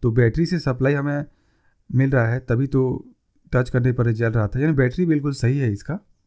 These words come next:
बैटरी बिल्कुल जब आप चेक करेंगे करीबन थ्री पॉइंट सेवन वोल्ट दिखाता है, आप मल्टीमीटर से चेक कर सकते हैं।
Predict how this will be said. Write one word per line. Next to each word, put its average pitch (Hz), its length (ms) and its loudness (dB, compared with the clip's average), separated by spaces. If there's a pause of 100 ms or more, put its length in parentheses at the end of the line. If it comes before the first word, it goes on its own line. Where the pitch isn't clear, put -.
(580)
बैटरी 117 360 0
बिल्कुल 143 200 2
जब 131 160 0
आप 131 120 0
चेक 139 220 -2
करेंगे 127 300 0
करीबन 117 400 2
थ्री 139 180 0
पॉइंट 127 240 2
सेवन 127 340 4
वोल्ट 127 280 4 (300)
दिखाता 104 380 2
है, 143 160 -2 (840)
आप 113 160 0
मल्टीमीटर 120 480 2
से 113 80 -2
चेक 123 220 -4
कर 117 120 -2
सकते 107 300 -6
हैं। 151 140 -4